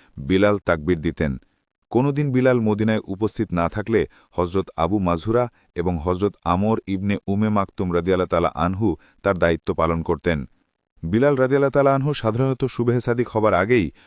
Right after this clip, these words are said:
ফজরের আজান দিতেন। এ কারণে সকালে দুবার আজান দেওয়া হতো। শেষের আজান দিতেন আমর ইবনে উমে মাকতুম রাদিয়াল্লাহু তাআলা আনহু।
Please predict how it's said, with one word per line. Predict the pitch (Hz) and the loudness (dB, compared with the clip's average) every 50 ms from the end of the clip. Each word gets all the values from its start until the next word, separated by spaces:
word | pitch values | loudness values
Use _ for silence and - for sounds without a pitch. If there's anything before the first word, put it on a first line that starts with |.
| _ _ | _ _
ফজরের | - - 95 90 98 98 98 90 | -2 0 0 2 2 2 2 2
আজান | 90 87 85 90 87 85 | 2 2 2 0 -2 0
দিতেন। | 78 87 82 - 90 82 69 64 - _ _ _ _ _ _ - | -2 -2 -2 0 0 -2 -2 -6 -10 _ _ _ _ _ _ 0
এ | 95 98 | 0 2
কারণে | - 107 101 101 101 104 | 2 2 0 0 -2 -4
সকালে | 98 - - 92 - 95 92 87 | -4 -2 -4 -2 0 0 0 0
দুবার | 80 87 85 92 92 - - - | 0 0 0 2 0 0 0 -2
আজান | 85 82 92 92 90 85 | -2 0 0 -2 0 2
দেওয়া | 87 87 85 82 | 2 2 2 2
হতো। | 80 87 82 - 120 131 139 - - - - _ _ - | 0 -4 -2 0 0 0 0 -2 -10 -20 -20 _ _ -2
শেষের | - 120 120 - 175 160 | 0 0 2 2 4 4
আজান | 156 151 147 160 151 143 | 4 2 2 0 0 -2
দিতেন | 143 143 143 151 147 143 - _ | -2 0 0 -2 -2 -2 -4 _
আমর | - 98 107 113 123 127 127 - - 95 | -2 0 0 2 0 0 -2 -2 -4 -4
ইবনে | 104 107 101 107 107 110 - - | -4 -2 -2 -2 -2 -2 -4 -4
উমে | - 107 113 117 107 | -4 -4 -2 -2 0
মাকতুম | 98 90 82 - _ - 87 80 69 62 - _ _ _ _ _ _ - | -2 -2 -4 -6 _ -2 -2 0 -2 -4 -10 _ _ _ _ _ _ -2
রাদিয়াল্লাহু | - 85 87 85 92 87 85 80 | 0 0 2 4 4 4 2 2
তাআলা | 80 78 78 76 76 | 2 0 0 0 -2
আনহু। | 73 71 78 80 69 | -2 -2 -4 -4 -6